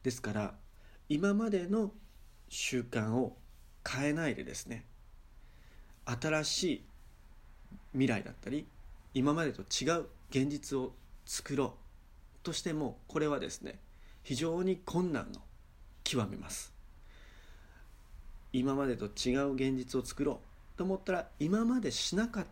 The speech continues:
たことにチャレンジしてみてください。今まであなたが少し億劫になっていたりだとか、あなたが避けていたことに対して、ぜひチャレンジしてください。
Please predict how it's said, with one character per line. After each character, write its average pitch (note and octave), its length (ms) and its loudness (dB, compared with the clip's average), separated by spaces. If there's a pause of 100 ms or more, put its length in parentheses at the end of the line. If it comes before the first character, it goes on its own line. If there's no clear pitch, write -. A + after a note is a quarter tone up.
た C3+ 140 0
こ - 120 -2
と C#3+ 140 2
に F#3 200 0 (380)
チ - 120 -2
ャ F3+ 80 2
レ G3+ 100 6
ン A#2+ 60 -2
ジ G2+ 100 -6
し - 60 -4
て A2+ 100 0
み G#2 80 -2
て - 100 -6
く - 80 -10
だ - 80 -8
さ - 120 -10
い。 - 40 -18 (1160)
今 D3 200 2
ま D3 120 0
で B2+ 80 -2
あ C3+ 100 -2
な D#3+ 120 -2
た C#3 120 -2
が E3 240 -2 (420)
少 - 240 -4
し - 220 -4 (280)
億 D3+ 360 2
劫 - 20 10
に D3 120 6
な A2 100 2
っ - 20 -10
て - 140 -10
い G#2 60 -8
た - 100 -8
り - 60 -6
だ - 60 -8
と C#3 100 -4
か、 F#3+ 300 0 (240)
あ C3 80 2
な A#2+ 100 2
た A2 140 -6
が C#3 180 -2 (220)
避 - 240 0
け G3+ 120 2
て - 100 -6
い - 60 -6
た - 120 -12
こ - 100 -16
と - 80 -10
に - 120 -6
対 A2+ 200 -4
し - 80 -6
て、 C#3+ 220 -4 (400)
ぜ E3+ 200 4
ひ - 240 -8
チ - 140 -2
ャ F3 60 2
レ D#3 80 2
ン A2 100 0
ジ - 100 -10
し - 80 -8
て - 100 -10
く - 120 -12
だ - 80 -12
さ - 120 -12
い。 - 40 -18